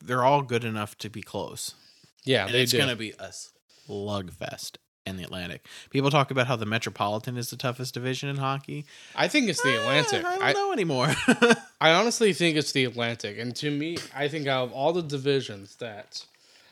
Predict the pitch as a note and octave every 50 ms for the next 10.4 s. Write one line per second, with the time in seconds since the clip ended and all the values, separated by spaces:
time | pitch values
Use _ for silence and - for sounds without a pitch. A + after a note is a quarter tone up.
0 | _ _ - A2+ A#2+ A#2+ A#2 - C#3+ C3 B2 A#2+ - B2+ A2+ - A#2+ A2 G#2 A#2
1 | A2 A2 - - - _ B2+ B2+ B2 B2 A#2+ B2 - C3 A2+ G#2+ A2 G#2 G2+ -
2 | _ - B2 A#2 A2 - A#2 A2 G#2+ G#2 G2 F#2+ F#2 G2 G#2+ - - - D3 C3+
3 | C#3 - - E3 C#3+ C#3+ - D#3 F#3+ G3+ G3 F3+ E3+ E3 D#3+ D#3 C#3+ B2 - -
4 | B2 G2+ - - - C3+ B2 A#2 G#2+ - - F2+ D#2+ - - G1+ - - - _
5 | _ _ _ _ _ _ _ _ _ _ _ _ _ - - A2 A2 A2 F#2+ G2
6 | G2+ - - - - F#2 F2 C2+ E2+ F2 - _ _ _ _ _ - - - -
7 | - - _ _ - G#2+ A2+ G#2+ G#2+ G#2+ G#2 G2+ F#2 - - F#2+ F#2 F#2+ F#2 -
8 | - G#2 - - G#2+ F#2+ F#2+ G2+ - - F2 F#2 F#2 F#2 F2+ - - F#2 F2+ F2+
9 | - - G2 F#2+ B2+ B2 - C3+ C3 B2+ A#2+ A2+ A2 G2+ G#2+ G#2 - - G#2 G2
10 | - - - - - - -